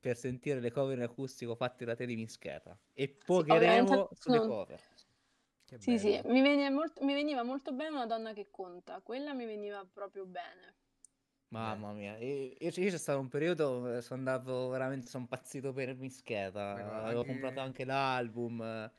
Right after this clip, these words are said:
Speaker 3: Anche il
Speaker 1: ah,
Speaker 3: libro?
Speaker 1: questo
Speaker 3: No, il libro no.
Speaker 1: Libro, no, il libro me lo regalò la mia ex.
Speaker 3: Ah, ecco, ah, ecco, mi, infatti
Speaker 1: Cioè,
Speaker 3: ricordo.
Speaker 1: allora, cioè, tu re-, cioè, io fa-, io l'ho fatto alla mia rag-, dalla mia ex. "Guarda, io non voglio niente, ma se mi vuoi comprare qualcosa per Natale, comprami il libro di Mischeta.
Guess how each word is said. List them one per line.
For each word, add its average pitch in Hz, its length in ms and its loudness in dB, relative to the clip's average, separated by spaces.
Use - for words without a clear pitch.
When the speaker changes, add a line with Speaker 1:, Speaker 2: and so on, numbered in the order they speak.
Speaker 3:
Anche - 220 -8
il - 60 -2
Speaker 1:
ah, 202 40 -2
Speaker 3:
libro? 185 360 -4
Speaker 1:
questo 196 60 -6
Speaker 3:
No, 156 240 -6
il 107 80 -10
libro 151 260 -12
no. 110 280 -14
Speaker 1:
Libro, 185 380 8
no, 180 220 4
il 170 40 0
libro 214 240 4
me 175 60 -4
lo 151 100 0
regalò 139 300 -2
la 139 120 -2
mia 123 240 -4
ex. - 380 -10
Speaker 3:
Ah, 117 240 -10
ecco, - 160 -16
ah, 120 180 -10
ecco, 117 120 -14
mi, 139 120 -12
infatti 147 340 -12
Speaker 1:
Cioè, 165 140 4
Speaker 3:
ricordo. 160 140 4
Speaker 1:
allora, 156 360 6
cioè, 151 240 2
tu 180 140 0
re-, 160 260 4
cioè, 160 140 -2
io 151 140 -2
fa-, 131 200 -4
io 160 160 2
l'ho 127 60 2
fatto 117 280 -6
alla 110 120 -4
mia 113 140 -8
rag-, 107 160 -6
dalla 117 200 -2
mia 107 160 -6
ex. - 240 -14
"Guarda, 113 420 -4
io 190 140 0
non 143 160 -2
voglio 117 220 0
niente, 87 460 -14
ma 175 140 0
se 240 140 0
mi 233 120 2
vuoi 196 200 2
comprare 147 280 -6
qualcosa 156 360 -4
per 208 120 -6
Natale, 127 500 -6
comprami 180 460 0
il 135 60 -4
libro 117 180 -2
di 104 100 -6
Mischeta. 92 600 -14